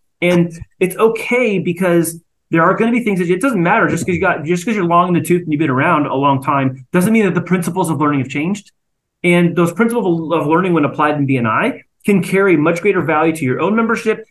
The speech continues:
and to the members of those around you. And think of this. Remember, if you're a longer tenured member in B and I, there's a certain sense of duty and obligation we have to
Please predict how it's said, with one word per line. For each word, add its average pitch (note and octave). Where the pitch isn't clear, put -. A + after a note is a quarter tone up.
and G#3+
to G#3+
the F3+
members F3
of D#3
those D3+
around F3+
you. C3+
And G#3
think A#3+
of A3+
this. F#3
Remember, E3
if F3
you're C4+
a D#3
longer F#3
tenured F#3+
member E3+
in D3
B D#3
and D3+
I, E3
there's E4+
a A#4+
certain A#4
sense C4
of F#3
duty F3
and F#3
obligation C3+
we G#3+
have A3+
to F3